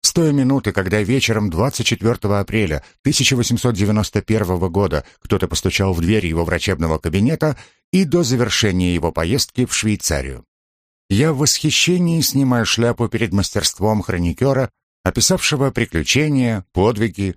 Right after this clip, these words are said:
быт и каждодневные действия великого детектива. Сидя за своей улучшенной моделью пишущей машинки Remington номер два, естественно, американское изобретение,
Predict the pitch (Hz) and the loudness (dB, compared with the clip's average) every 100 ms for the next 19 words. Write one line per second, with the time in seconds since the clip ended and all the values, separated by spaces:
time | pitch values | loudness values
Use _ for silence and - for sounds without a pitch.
0 | _ - 82 110 123 - _ - 113 123 | _ -2 0 0 -2 -10 _ -4 0 0
1 | 98 113 - 175 143 135 98 170 - - | 0 0 0 2 2 2 2 0 0 -2
2 | 143 135 104 95 87 120 107 98 85 82 | 0 0 0 0 2 0 0 -2 0 -2
3 | 85 - 80 62 - _ _ _ _ _ | -4 -4 -4 -6 -12 _ _ _ _ _
4 | _ _ - - 139 120 101 - 107 117 | _ _ 0 0 2 2 0 0 2 2
5 | 113 - 120 113 117 - 98 95 92 85 | 0 0 2 2 0 0 0 2 2 2
6 | 113 104 95 - 104 95 - 87 90 110 | 0 2 0 0 -2 0 0 0 0 0
7 | 104 98 98 - _ - 104 110 104 90 | 0 0 -2 -4 _ -4 0 2 2 0
8 | - 90 87 85 85 - 80 143 - _ | 0 0 2 2 0 -2 -2 -2 -4 _
9 | - 73 - 90 - 85 85 80 - 90 | -8 -6 -2 -2 -2 0 0 0 0 0
10 | - 78 78 - 76 87 104 190 196 185 | 0 -2 -4 -4 -4 -2 -2 0 0 0